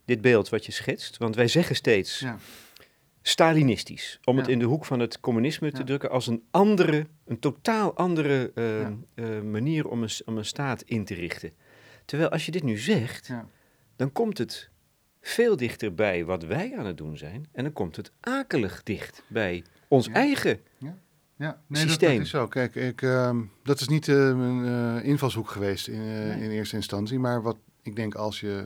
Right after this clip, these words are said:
Speaker 2: het hebt over neoliberalisme, dan is Noord-Korea misschien het beste voorbeeld dat er is. Maar je, je moet even door die buitenkant heen. En Noord-Korea is niet, is niet zo begonnen. Laat ik dat heel duidelijk zeggen. Het is een, uiteindelijk een,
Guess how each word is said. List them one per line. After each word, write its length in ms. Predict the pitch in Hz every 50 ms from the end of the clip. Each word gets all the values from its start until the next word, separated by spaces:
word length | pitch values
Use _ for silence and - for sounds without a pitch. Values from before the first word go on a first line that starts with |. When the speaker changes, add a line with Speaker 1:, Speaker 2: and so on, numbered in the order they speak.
| 95 101
Speaker 2:
het 140 | 104 101
hebt 180 | - 101 98 -
over 200 | 110 92 92 101
neoliberalisme, 920 | 104 107 104 104 104 98 98 101 95 95 95 98 120 120 - - 92 127 123 _ _ _ _ - - - _ _ _ _
dan 160 | - 104 101
is 100 | 101 90
Noord-Korea 540 | 90 104 104 101 98 - - 110 113 113 101
misschien 240 | 98 - - - 101
het 100 | 98 92
beste 260 | 107 110 - - 107
voorbeeld 360 | 87 95 101 98 92 95 92
dat 120 | 104 92 95
er 80 | 107 131
is. 240 | 147 - - - _ _ _ _ _ _ _ _ _ _ _ _
Maar 120 | - 113
je, 80 | 113 120
je 100 | 127 127
moet 140 | 131 139 139
even 220 | 131 135 123 120
door 80 | 127 127
die 100 | 117 110
buitenkant 400 | 117 113 113 110 - 117 110 98
heen. 300 | 98 107 104 92 98 - _ - - - - -
En 100 | - 117
Noord-Korea 320 | 120 127 127 - 143 131 127
is 60 | 117
niet, 140 | 135 151 147
is 140 | 131 135 123
niet 160 | - 151 143
zo 120 | - 135 113
begonnen. 360 | 104 - - 101 87 85 - _ _ _ _ _ _ _
Laat 120 | - 110
ik 60 | 110
dat 100 | 113 113
heel 200 | 104 110 117 117
duidelijk 320 | 107 107 101 101 98 98 -
zeggen. 220 | - 95 85 98
Het 120 | 101 - 131
is 140 | 123 -
een, 240 | - 123 117 110 107 - - - - - - -
uiteindelijk 640 | 107 107 104 107 113 120 127 131 143 135 131 127
een, 220 | - - 110 107